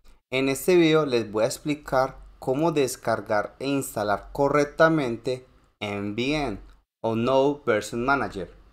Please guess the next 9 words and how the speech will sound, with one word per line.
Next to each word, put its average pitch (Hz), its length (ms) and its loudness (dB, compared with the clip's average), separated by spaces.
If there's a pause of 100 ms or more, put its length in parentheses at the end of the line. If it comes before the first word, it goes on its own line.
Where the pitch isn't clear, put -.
(800)
En 139 80 0
el 151 120 -2
video 185 260 4
anterior 196 520 0
les 113 220 -4
había 113 220 2
hecho 127 180 -2
una 143 80 0
introducción 139 880 -2